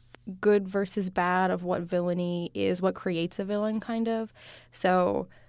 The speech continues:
I guess that is a good place to start. Um, but I want to, so I have this list that I wrote down of, like, I tried to come up with some ideas of, like,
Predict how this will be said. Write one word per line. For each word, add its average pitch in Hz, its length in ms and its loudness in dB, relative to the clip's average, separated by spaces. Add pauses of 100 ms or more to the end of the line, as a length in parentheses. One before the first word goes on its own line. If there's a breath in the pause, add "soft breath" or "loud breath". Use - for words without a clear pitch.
(680 soft breath)
I 220 80 6
guess 247 140 6
that 208 120 6
is 190 120 2
a 185 60 2
good - 200 -2
place - 220 -2
to 202 60 -4
start. 185 440 0 (140)
Um, - 420 2 (220)
but 208 340 8 (400)
I 214 120 6
want 262 400 4
to, 226 640 2
so - 160 0
I 220 40 4
have 277 180 -2
this 320 180 0
list 190 480 0
that 196 80 0
I 202 80 0
wrote 196 220 0
down 185 280 0
of, 185 120 -2
like, 185 160 -2
I 214 40 0
tried 220 220 0
to 214 280 2
come - 140 -4
up 180 100 -4
with 185 120 -6
some 196 140 0
ideas 180 320 0
of, 180 80 -8
like, 185 160 -6